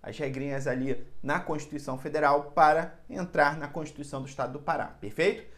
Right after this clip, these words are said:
Vamos pegar lá o artigo vinte e cinco da Constituição Federal, tá? Que eu tô falando da Constituição Federal, não tô falando da Constituição do Estado do Pará ainda, segura, tá? Então vamos ver as regrinhas básicas. Primeiro, o artigo vinte e cinco da Constituição fala,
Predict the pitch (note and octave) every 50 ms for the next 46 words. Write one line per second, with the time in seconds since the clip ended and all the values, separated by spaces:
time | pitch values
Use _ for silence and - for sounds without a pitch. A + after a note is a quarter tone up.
0 | - - - D#3 F3 F#3 F#3 G#3 F#3 E3 F3 D#3+ E3 D#3 D3+ D3+ D3+ - - D#3+
1 | C#3+ C#3 G3+ A#3+ - - - F#3 E3+ E3 D3+ D3 D3 D#3 D3 C#3 - - C3 C3+
2 | - A#2+ C#3+ - A2+ A2 G#2 G2+ G2+ A2+ C3 - - A2+ A2+ - - G#2 - A#2+
3 | A2 - A#2 A2 A2 G#2+ - - E3 G3+ - - E3 C#3+ - C#3 C3 - - C3
4 | B2+ A2+ A2+ A2+ A2 G#2+ A2 B2+ D3 C3 B2+ C#3 D3+ - C#3+ D3 D3 - B2+ B2+
5 | C3 C3 B2+ - - B2+ B2+ - - A#2+ - A#2+ A#2+ A#2+ B2 D#3 F#3 F3+ - -
6 | C3+ C3 B2+ C3 - A#2 A2 A2+ A2 A2+ A2+ A2+ A2+ A#2 A#2 B2 B2+ B2+ - -
7 | - - - - - C#3 C3 B2+ A#2 A#2+ B2+ C3+ C3+ C3+ C3+ - - - - -
8 | - C3+ D#3 F#3 - - - - - - - - - B2 C3 F3 E3+ G3 F#3+ F#3+
9 | F#3 F#3+ E3+ F3 F3 - E3 E3 E3+ F#3 F#3+ F#3 F#3 - B2 A#2 G#2+ - - -
10 | - - - - E3 G#3 G3 E3+ D3+ G#2+ G#2+ - - - - - - - - -
11 | - C3+ C#3 C#3 - G#3+ A3 A#3+ C4 B3+ - - - A3 G#3+ F#3+ F3 F3 - E3+
12 | E3 - - C3 A#2+ - - D3+ F3 F3+ E3+ - - F3 E3+ G3+ A3 F3+ C3 -
13 | -